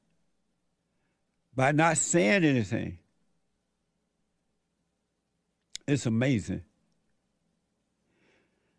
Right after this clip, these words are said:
We have, uh, photos of, uh, articles and headlines that's showing this. You get headlines after headline claiming that White History Month or articles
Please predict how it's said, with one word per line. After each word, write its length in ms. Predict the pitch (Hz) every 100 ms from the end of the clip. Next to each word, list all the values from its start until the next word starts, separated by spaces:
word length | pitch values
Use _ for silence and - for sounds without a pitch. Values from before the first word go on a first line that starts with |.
| _ _ _ -
We 160 | 151 165
have, 340 | 175 160 135 -
uh, 220 | 139 127
photos 680 | 117 - 175 202 156 131 117 -
of, 340 | 131 127 120 -
uh, 300 | 117 104 101 - _
articles 840 | 147 175 170 - 135 117 113 - - _ _ -
and 120 | 117
headlines 580 | 101 180 - 139 131 120
that's 140 | 120
showing 400 | - 147 160 156
this. 320 | 113 92 - - _ _ _ _ _ _ _ _ _ _ _ _ _ -
You 100 | 131
get 180 | 151 131
headlines 500 | 160 160 151 151 135
after 200 | 131 110
headline 480 | 135 151 135 131 113
claiming 400 | 131 135 127 123
that 240 | 120 - _ _ _ _ -
White 320 | 117 147 165
History 380 | - 165 - 151
Month 340 | 135 127 90 - _ _ _
or 180 | 107 -
articles 560 | 135 160 160 143 131